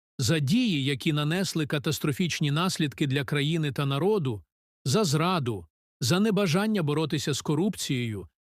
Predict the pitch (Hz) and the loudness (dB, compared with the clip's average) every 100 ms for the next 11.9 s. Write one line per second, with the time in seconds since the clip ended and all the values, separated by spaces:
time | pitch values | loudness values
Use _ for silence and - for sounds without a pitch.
0 | _ 143 165 180 220 233 - 165 160 175 | _ 2 2 4 2 2 2 2 2 2
1 | 147 151 165 135 220 202 - 139 113 85 | 0 0 0 0 2 0 0 -2 -4 -8
2 | _ _ _ - 220 269 277 196 170 - | _ _ _ -2 0 2 0 0 -2 0
3 | 190 165 - 208 202 151 165 160 170 151 | 0 0 0 0 0 0 0 0 0 -2
4 | 160 139 143 151 127 147 - 269 247 - | -2 -2 -2 -2 0 -2 0 -2 -4 -12
5 | _ - 170 226 240 233 156 127 147 120 | _ -2 0 2 0 0 -2 0 -2 -2
6 | 120 160 147 135 185 175 - 247 170 110 | 0 0 0 -2 -2 -2 -2 0 0 -2
7 | - 92 - _ _ 180 165 - 151 143 | -8 -14 -16 _ _ -2 0 0 0 -2
8 | _ - 170 147 156 160 - 139 156 156 | _ -2 0 2 0 -2 -2 -2 0 0
9 | 151 135 147 135 135 - 170 175 226 _ | 0 -2 -2 -2 -2 -2 0 0 -2 _
10 | _ _ - 147 139 143 139 151 156 - | _ _ -4 -2 0 0 0 2 0 -2
11 | - 127 - 131 120 214 196 104 | -4 -6 -4 -2 0 0 -2 -4